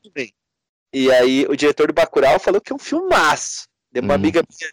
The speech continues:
Speaker 1: retweetou, falou que ia assistir, depois ela colocou que gostou pra caramba.
Speaker 2: Porra, eu vi o trailer, cara, o trailer me deixou muito curioso pra ver esse filme, cara.
Speaker 1: É,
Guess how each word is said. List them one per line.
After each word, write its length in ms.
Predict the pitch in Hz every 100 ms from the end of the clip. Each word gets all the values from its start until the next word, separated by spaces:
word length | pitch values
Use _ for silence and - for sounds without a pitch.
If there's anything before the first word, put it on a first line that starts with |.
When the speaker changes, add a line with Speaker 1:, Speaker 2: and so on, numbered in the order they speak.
| -
Speaker 1:
retweetou, 580 | 139 - 135 - 139 165
falou 220 | 131 127
que 140 | - 139
ia 60 |
assistir, 400 | 139 151 - 147
depois 360 | 160 - - 147
ela 120 | 151
colocou 360 | - 151 - 151
que 120 | -
gostou 320 | 156 - 151
pra 120 | -
caramba. 400 | - 160 120 120 _
Speaker 2:
Porra, 260 | - 156 151
eu 60 | 117
vi 120 | 143
o 60 |
trailer, 380 | 170 120 139 147
cara, 200 | - 117
o 40 | 110
trailer 400 | 123 135 160 147
me 80 |
deixou 300 | 147 135 156
muito 420 | 151 135 139 165 -
curioso 460 | 127 113 113 101
pra 140 | - 95
ver 100 | 95
esse 160 | -
filme, 220 | 95 85
cara. 160 | -
Speaker 1:
É, 40 | 127